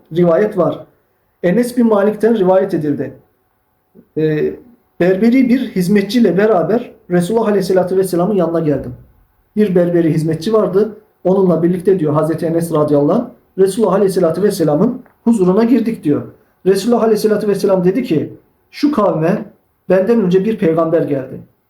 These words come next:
Yani bu berberilere, bu hizmetçi olan gencin kavmine benden önce bir peygamber geldi.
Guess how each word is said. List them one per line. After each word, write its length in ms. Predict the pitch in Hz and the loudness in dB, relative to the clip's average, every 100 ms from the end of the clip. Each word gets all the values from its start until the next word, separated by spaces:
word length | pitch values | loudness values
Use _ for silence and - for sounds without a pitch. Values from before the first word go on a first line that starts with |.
| - | -4
Yani 280 | 170 151 | -2 -2
bu 120 | 180 160 | -4 -2
berberilere, 840 | 156 160 170 160 143 139 170 202 - _ _ _ _ _ 175 | 0 2 2 2 2 0 -2 -4 -10 _ _ _ _ _ -2
bu 260 | 160 143 - | 0 0 -2
hizmetçi 440 | 147 156 151 - | -2 0 -2 0
olan 200 | 165 143 | 0 0
gencin 300 | 147 156 143 | 0 0 0
kavmine 680 | 131 180 160 139 175 208 - _ _ - | 0 0 0 0 -2 -2 -10 _ _ -2
benden 300 | 165 180 208 | 0 2 2
önce 240 | 160 151 | 0 0
bir 140 | 147 - | -2 0
peygamber 440 | 151 151 151 156 | 0 2 0 0
geldi. 400 | 143 131 131 120 | 0 -4 -8 -16